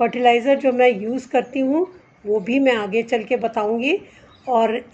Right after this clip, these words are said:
इसके बारे में बाकी care हम लोग देख लेते हैं कि इसकी care बहुत simple है। इसको sun loving plant है, जब लगाएं तो ये गमले या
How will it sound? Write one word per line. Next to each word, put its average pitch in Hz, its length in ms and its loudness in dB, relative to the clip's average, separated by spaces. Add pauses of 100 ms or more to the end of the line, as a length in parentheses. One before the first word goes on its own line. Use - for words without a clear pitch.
इसके 294 380 -4
बारे 220 300 2
में 254 240 -2
बाकी 202 300 -8
care 277 300 -2
हम 254 120 -4
लोग 254 180 -6
देख 233 240 0
लेते 254 260 0
हैं 320 260 2 (420)
कि 285 260 -2
इसकी - 300 -6
care 254 320 0
बहुत 214 380 -6
simple 254 380 -4
है। 294 160 0 (420)
इसको 285 420 -4
sun 247 440 -4
loving 254 380 0
plant 220 400 -4
है, 311 240 -2 (440)
जब 196 220 -2
लगाएं 208 520 -2 (420)
तो 247 60 -6
ये 233 160 2
गमले 208 420 -2
या 214 220 -2